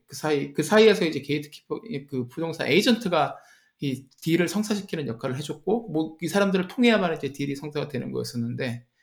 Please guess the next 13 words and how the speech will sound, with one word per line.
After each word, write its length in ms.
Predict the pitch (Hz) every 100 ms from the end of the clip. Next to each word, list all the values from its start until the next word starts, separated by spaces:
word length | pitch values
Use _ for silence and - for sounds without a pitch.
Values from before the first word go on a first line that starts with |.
| _ _ _
이제 140 | 143 135
이 220 | 143 143
두 180 | 151 147 - _ _ _ _ -
회사가 280 | 170 - 170
나오면서 600 | 143 120 123 120 202 247 - - -
판매자, 420 | - 214 202 180
구매자 360 | - 143 139 123
모두에게 420 | 123 120 117 117
많은 240 | 98 113
정보를 520 | 117 123 135 - 143 127
이제 120 | 120
오픈을 440 | - - 143 131
해서, 400 | 123 123 180 185